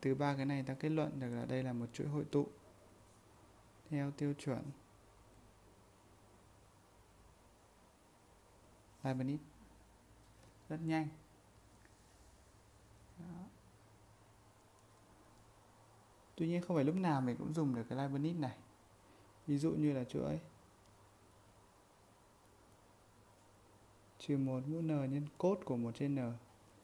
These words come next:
Khá giống nhưng mà lại khác. Đạo hàm cái này lên thì nó ra sin.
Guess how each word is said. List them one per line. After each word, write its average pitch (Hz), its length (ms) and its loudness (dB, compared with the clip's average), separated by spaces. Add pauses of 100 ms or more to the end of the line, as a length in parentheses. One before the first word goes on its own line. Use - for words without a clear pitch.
(240)
Khá 147 260 0
giống 151 340 4
nhưng 180 180 2
mà 123 260 0 (520)
lại 156 160 -4
khác. 170 260 -8 (2000)
Đạo - 180 0
hàm 147 280 2
cái 147 100 0
này 165 200 2
lên 165 320 4
thì 151 180 2
nó 131 180 -2
ra 156 300 0
sin. 170 380 2